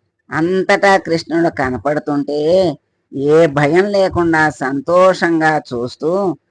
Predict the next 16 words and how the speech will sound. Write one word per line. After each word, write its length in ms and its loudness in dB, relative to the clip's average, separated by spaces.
తేలికగా 920 0
ప్రాణాలు 680 0
ఉగ్గడింపబడి 1000 0
చక్కగా 880 -2
పరబ్రహ్మంలో 840 -2
కలిసిపోతారు. 840 -4
ఇహమునందు 680 2
వారు 400 2
కోరుకున్న 760 -2
కోరికలు 520 2
తీరుతాయి. 720 -2
ఈ 180 -2
విధంగా 540 -2
కౌమారం 840 -2
నందు 280 0
జరిగిన 580 -2